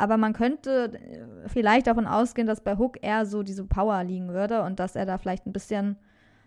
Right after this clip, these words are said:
ja, ihn beeindrucken kann vielleicht oder aus dem Konzept bringen könnte,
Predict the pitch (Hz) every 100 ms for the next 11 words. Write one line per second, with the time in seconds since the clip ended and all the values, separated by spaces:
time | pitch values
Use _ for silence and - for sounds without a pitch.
0 | - 170 185 185 _ - 226 233 226 214
1 | 285 262 262 240 247 240 240 233 220 220
2 | 220 202 185 196 - - 190 202 190 240
3 | 262 - 220 226 226 226 226 220 220 214
4 | 208 214